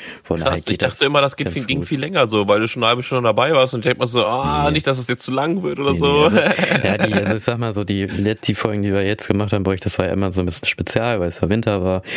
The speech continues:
Speaker 1: Da dauert's,
Speaker 2: Ja.
Speaker 1: dauert's ein bisschen länger. Die nächsten Folgen, die werden wir dann versuchen, wieder einheitlich versuchen, ne, so drei Viertel oder vierzig Minuten hinzuhauen. Wir schauen mal drauf.
Speaker 2: Irgendwie so.
Speaker 1: Wir gucken einfach mal, wie unsere Themen sind und dann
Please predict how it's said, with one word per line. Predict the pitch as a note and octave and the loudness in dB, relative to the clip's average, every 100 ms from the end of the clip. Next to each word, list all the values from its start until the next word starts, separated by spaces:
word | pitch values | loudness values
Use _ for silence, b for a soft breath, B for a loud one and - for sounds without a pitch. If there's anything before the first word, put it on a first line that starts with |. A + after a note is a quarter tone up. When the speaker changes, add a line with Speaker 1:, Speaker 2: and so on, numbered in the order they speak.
| B | B
Speaker 1:
Da | - | -4
dauert's, | - F2+ - | -2 -2 2
Speaker 2:
Ja. | F#2+ F2+ | 4 4
Speaker 1:
dauert's | F2+ | 2
ein | F2 | -2
bisschen | E2 E2+ | -2 0
länger. | F2+ F#2 B B - | 0 -4 B B -2
Die | |
nächsten | F#2 G2 G2 | 0 0 -2
Folgen, | - G2+ G2+ | 0 0 0
die | F#2+ | 0
werden | E2+ F#2+ | 0 0
wir | G2 | 0
dann | F2+ F2 | 0 0
versuchen, | F2 F#2 G2+ F2 | 0 0 0 0
wieder | F#2 E2+ | 2 0
einheitlich | D#2 F2+ F2+ E2 - | 0 0 0 0 -2
versuchen, | - E2 E2+ F#2 | 0 0 0 0
ne, | F2 | 0
so | D#2+ E2+ E2 D#2 B B B - | 0 0 0 -2 B B B -6
drei | - E2 F2 F2 C2+ | -2 0 0 0 -2
Viertel | - F#2+ F2+ F2 | 0 0 0 0
oder | E2 E2 D#2+ E2 | 0 2 0 -2
vierzig | E2 - - - | -4 -2 -2 0
Minuten | F2+ E2+ F2 - F2 | 0 0 0 0 0
hinzuhauen. | E2+ - F#2+ F#2 F2+ F2 E2+ | 0 0 0 2 0 0 -2
Wir | |
schauen | - G2 A2 | 0 2 2
mal | G2 | 0
drauf. | F2 | 2
Speaker 2:
Irgendwie | F#2 F2+ E2+ E2 | 4 4 2 -2
so. | D#2 | 0
Speaker 1:
Wir | E2 | 2
gucken | D#2+ B2 | 2 2
einfach | G#2+ G#2+ G#2+ | 0 0 0
mal, | G#2 G#2 | 0 0
wie | F2+ | 0
unsere | F#2+ F#2 F2+ F2 | 0 0 0 0
Themen | - F#2+ F#2 | 0 2 2
sind | E2 F2 F#2+ F#2 | 2 2 0 0
und | E2+ | 0
dann | E2+ E2 | 0 -2